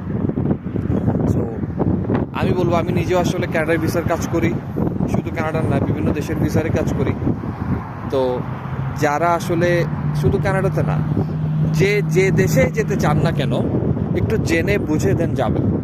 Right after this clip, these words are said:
<clears throat> এমন ভেবে যাবেন না যে আপনার জন্য এখানে জব ওয়েট করছে, এয়ারপোর্ট থেকে আপনি নামবেন, আপনার জন্য এক মাসের মধ্যে, দুই মাসের মধ্যে জব রেডি, ঠিক আছে? আপনার মনের মতো এখানে জব আপনাকে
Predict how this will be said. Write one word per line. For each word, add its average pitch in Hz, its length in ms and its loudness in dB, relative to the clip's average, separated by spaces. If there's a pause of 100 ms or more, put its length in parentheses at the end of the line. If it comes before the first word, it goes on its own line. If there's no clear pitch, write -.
(800)
<clears throat> - 840 0
এমন 190 340 0
ভেবে 185 320 2
যাবেন 170 300 0
না 185 200 0
যে 175 120 0
আপনার 170 300 -2
জন্য 156 220 -2
এখানে 165 220 0
জব 135 260 2 (1000)
ওয়েট 185 200 2
করছে, 208 300 0 (280)
এয়ারপোর্ট 156 400 -2
থেকে - 220 -2
আপনি 170 240 -2
নামবেন, 175 420 0 (920)
আপনার 147 300 -2
জন্য 156 600 0
এক 147 220 0
মাসের 156 240 -4
মধ্যে, 160 360 -2
দুই 143 160 0
মাসের 160 260 -4
মধ্যে 147 300 -4
জব 143 320 -2
রেডি, 156 320 0 (520)
ঠিক 208 140 -4
আছে? 131 400 -4
আপনার 143 380 -4
মনের 147 280 -2
মতো 151 240 -2
এখানে 156 260 -4
জব 151 200 -2 (320)
আপনাকে 151 680 -2